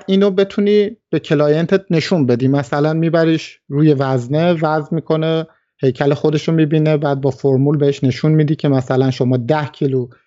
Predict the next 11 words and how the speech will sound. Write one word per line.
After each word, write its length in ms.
اضافه 340
وزن 320
داری. 420
حالا 500
بعد 240
بهش 260
ساجست 420
می‌دی 200
که 180
مثلاً 500
این 260